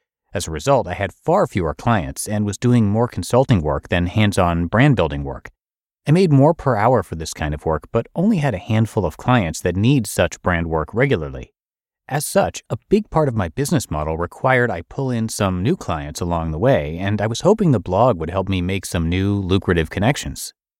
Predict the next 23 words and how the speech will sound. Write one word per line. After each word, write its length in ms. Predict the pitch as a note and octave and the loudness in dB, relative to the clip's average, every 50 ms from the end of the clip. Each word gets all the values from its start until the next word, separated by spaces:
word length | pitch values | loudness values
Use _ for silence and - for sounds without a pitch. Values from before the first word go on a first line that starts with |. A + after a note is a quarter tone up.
| _ _ _ - | _ _ _ -8
It 160 | F#3+ A#3 - | -8 -4 -2
eventually 600 | F#3 D#3+ F#3 A#3 A3 - F3+ C#3 B2 G2+ E2 D#2+ - - | 0 2 2 2 2 4 4 6 6 4 2 -2 -6 0
did, 320 | - B2+ A#2 F2 D2 D2 - - | 2 4 4 4 2 0 -4 -2
but 200 | - G2 G2 - | -2 -2 -2 0
by 140 | - A2+ A#2 | 0 0 0
the 120 | G#2+ A#2 | 0 -2
time 340 | - - - - F3 G3+ G3 | -6 -4 0 2 4 4 6
those 180 | F3 D#3 C3+ C#3 | 4 4 4 4
opportunities 720 | C3 - - G#2+ - - A2 G2+ G#2 F#2+ G#2 G#2+ G2+ - | 2 4 2 -2 0 2 2 2 4 4 2 2 0 0
were 160 | F2+ E2 D#2 | 0 -2 -2
really 300 | D#2 F#2 G#2 A2 A#2 A#2+ | 0 0 0 2 2 2
spinning 420 | - - - - G#2+ G#2 G2+ F#2+ F#2 | 0 -2 -2 -2 0 0 2 2 2
up, 180 | G#2 B2 - - _ _ _ _ _ _ - | 2 0 0 -4 _ _ _ _ _ _ -4
I 60 | - | 0
was 160 | A#2 A#2 A2 A#2+ | 0 0 2 2
realizing 480 | C#3+ F#3 G#3 C#3+ F#2 F2+ - F#2 F#2 | 2 4 4 4 2 2 2 0 0
that 100 | G2 F#2 | 0 0
my 120 | F#2 F2+ F2 | 0 -2 -2
lifestyle 680 | F2 F#2+ A#2+ D#3 - - - - F2 E2 E2 E2+ F#2 | 0 0 0 0 0 -2 0 0 2 2 2 0 0
wasn't 280 | F#2+ A2+ C3+ G#3 G#3 F3 | -2 0 2 2 2 2
going 200 | D#3+ C#3+ C3+ A#2+ | 4 2 0 0
to 100 | - F#2 | 0 -4
work 400 | D#2+ E2 G#2 B2 G#2 - - | -4 0 2 2 2 0 -4